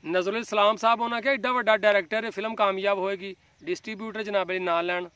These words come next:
ਕੋਈ ਰਾਜ਼ੀ ਨਾ ਹੋਏ, ਨਾ ਨੀਲੀ ਦੇ ਨਾਂ ਤੋਂ, ਨਾ ਜਵੇਦ ਸ਼ੇਖ ਦੇ ਨਾਂ ਤੋਂ।" ਜਦੋਂ ਕੋਈ ਚੱਕਰ ਨਹੀਂ ਨਾ ਚੱਲਿਆ, ਜ਼ਾਹਰੀ ਗੱਲ ਹੈ, ਫਿਲਮ ਤੇ ਲੱਖਾਂ ਰੁਪਈਆ ਲੱਗਾ ਸੀ, ਇਹਨੂੰ ਡੱਬਿਆਂ 'ਚ ਬੰਦ ਕਰਕੇ ਤਾਂ ਉਹਨਾਂ ਨਹੀਂ ਸੀ ਰੱਖ ਦੇਣੀ।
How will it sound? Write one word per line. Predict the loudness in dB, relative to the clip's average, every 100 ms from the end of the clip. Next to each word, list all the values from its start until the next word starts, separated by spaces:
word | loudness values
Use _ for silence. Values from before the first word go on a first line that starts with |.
| _ _
ਕੋਈ | -4 0
ਰਾਜ਼ੀ | 4 4 2
ਨਾ | -2
ਹੋਏ, | 0 -2 -8 _ -20 -16 0
ਨਾ | 2
ਨੀਲੀ | 2 0 -2 -2
ਦੇ | 0
ਨਾਂ | 4 4
ਤੋਂ, | 4
ਨਾ | 2 2
ਜਵੇਦ | 2 0 0
ਸ਼ੇਖ | -2 -2
ਦੇ | 0
ਨਾਂ | 0 0
ਤੋਂ।" | -2 -8 _ _ _ _ _ _ _
ਜਦੋਂ | -2 0
ਕੋਈ | -2 -2 0 2
ਚੱਕਰ | 0 0 -2
ਨਹੀਂ | 0
ਨਾ | -2
ਚੱਲਿਆ, | 0 0 2 0
ਜ਼ਾਹਰੀ | 0 -2 0
ਗੱਲ | 2 2
ਹੈ, | 0
ਫਿਲਮ | -6 -6
ਤੇ | -4
ਲੱਖਾਂ | -4 -2
ਰੁਪਈਆ | -4 -2 0
ਲੱਗਾ | 0 2
ਸੀ, | 0
ਇਹਨੂੰ | -2 -4
ਡੱਬਿਆਂ | -2 -2
'ਚ |
ਬੰਦ | -2 -2 -2
ਕਰਕੇ | -2 -2
ਤਾਂ | -4
ਉਹਨਾਂ | -4 -4
ਨਹੀਂ | -6
ਸੀ | -6
ਰੱਖ | -6
ਦੇਣੀ। | -6 -12